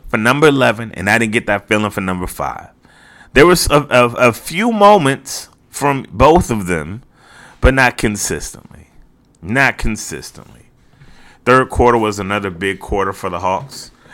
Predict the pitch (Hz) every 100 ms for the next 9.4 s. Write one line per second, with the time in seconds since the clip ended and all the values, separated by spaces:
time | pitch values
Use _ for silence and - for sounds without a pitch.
0 | - - 90 92 82 76 73 - _ -
1 | - _ _ _ _ - 107 98 90 90
2 | 90 82 98 - - 117 107 92 87 90
3 | 92 87 85 78 - _ - - _ 95
4 | - 101 98 87 90 - 110 101 90 87
5 | 85 92 85 87 85 - 101 101 90 78
6 | 78 82 82 78 71 - - _ _ -
7 | - - 101 85 80 101 95 90 113 127
8 | 117 101 82 98 90 82 87 - 78 73
9 | 90 - 64